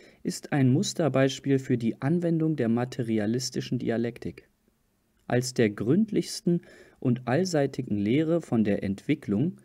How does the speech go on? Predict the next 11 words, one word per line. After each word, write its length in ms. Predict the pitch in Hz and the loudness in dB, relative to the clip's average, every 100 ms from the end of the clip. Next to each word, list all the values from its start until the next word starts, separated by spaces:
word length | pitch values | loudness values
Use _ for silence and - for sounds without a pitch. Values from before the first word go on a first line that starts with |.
| _ _ _ - - | _ _ _ -20 -2
auf 200 | 123 - | -2 0
die 180 | 139 | 0
Analyse 500 | 120 120 117 180 180 | 4 2 2 2 2
der 100 | 143 | 2
historischen 640 | 117 120 - 175 156 143 131 | 2 0 6 8 8 4 2
Situation, 760 | 127 120 104 - 160 175 185 - - - - | 2 2 2 2 4 4 4 -2 -20 -6 4
der 180 | 113 131 | 6 6
ökonomischen 800 | 127 110 107 160 190 - 151 | 4 4 4 4 4 2 0
und 160 | 107 101 | 0 0
politischen 540 | 101 104 151 143 117 | 0 2 0 -2 -2
Erscheinungen, 720 | 104 98 98 123 160 165 175 | -4 -4 -2 2 2 4 2